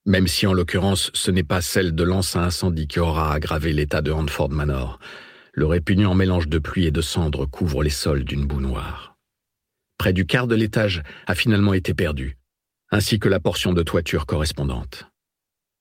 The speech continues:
Les murs tiennent encore debout, mais leur sommet noirci se perd dans l'azur. Il est toujours perturbant d'être en mesure de voir le ciel dans un décor où l'œil devrait s'arrêter à un plafond.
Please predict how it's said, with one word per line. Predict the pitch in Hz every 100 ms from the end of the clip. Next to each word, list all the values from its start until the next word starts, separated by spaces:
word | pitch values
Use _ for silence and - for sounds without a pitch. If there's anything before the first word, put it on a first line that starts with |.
| _
Les | 101
murs | 104 117 110
tiennent | - 107 101
encore | 110 104
debout, | 95 95 117
mais | 107
leur | 98 85
sommet | - 90 90
noirci | 87 87 - 85
se | -
perd | 76 92 71
dans | 69
l'azur. | 69 71 69 55 - _ _ _ _ _ _ _ _ _
Il | -
est | 92
toujours | 85 107 110 107
perturbant | 107 101 - 80 80
d'être | 78 82 -
en |
mesure | 87 80 82
de | 82
voir | 82
le | 82
ciel | 76 - 90 78
dans | 82 80
un | 87
décor | 90 - 80
où | 82
l'œil | 80 82 73
devrait | 76 76 82
s'arrêter | - 64 73 - 73
à | 71
un |
plafond. | 69 69 65 -